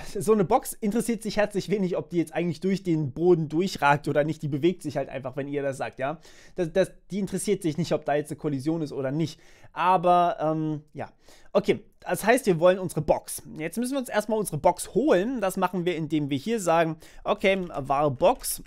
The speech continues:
ist gleich scene.getObjectByName, Klammer, Klammer, Semikolon. Hier müssen wir jetzt den, ups, den Namen eintragen. So, jetzt ist die große Preisfrage, wie heißt das Ding? Es heißt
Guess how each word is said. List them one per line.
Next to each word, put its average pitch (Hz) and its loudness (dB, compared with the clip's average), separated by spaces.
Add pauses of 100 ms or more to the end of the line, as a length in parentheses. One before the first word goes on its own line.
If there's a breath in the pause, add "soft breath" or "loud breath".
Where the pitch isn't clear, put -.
(120)
ist 254 -4
gleich 151 -2
scene.getObjectByName, 202 -4 (600)
Klammer, 131 -4
Klammer, 147 -4
Semikolon. 139 -2
Hier 196 0
müssen 196 -4
wir 160 -2
jetzt - -8
den, 143 -8
ups, - -18 (100)
den 135 -10
Namen 147 -4
eintragen. 139 -4 (1200 soft breath)
So, 131 -4
jetzt 127 -10
ist 170 -10
die 180 -6
große 202 -2
Preisfrage, 190 0
wie 185 -2
heißt 190 0
das 185 -8
Ding? 190 -2
Es 151 -8
heißt 151 0